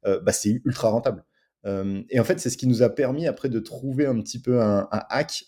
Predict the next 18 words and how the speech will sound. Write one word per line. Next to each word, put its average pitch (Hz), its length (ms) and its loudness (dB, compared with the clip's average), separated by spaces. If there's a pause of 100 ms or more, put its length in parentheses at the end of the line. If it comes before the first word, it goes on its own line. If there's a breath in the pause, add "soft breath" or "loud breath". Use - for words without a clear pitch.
où 110 160 4
on 104 120 6
a 104 340 2
boosté, 139 680 -2
du 104 120 -4
coup, 123 120 -2
la 110 100 8
rentabilité 107 480 2
de 107 80 -2
ce - 120 -4
bien 101 200 4
immobilier. 107 500 4
Après, 123 260 4
je 104 80 0
l'ai 117 60 6
revendu 110 300 4
en 120 80 8
business, 104 480 4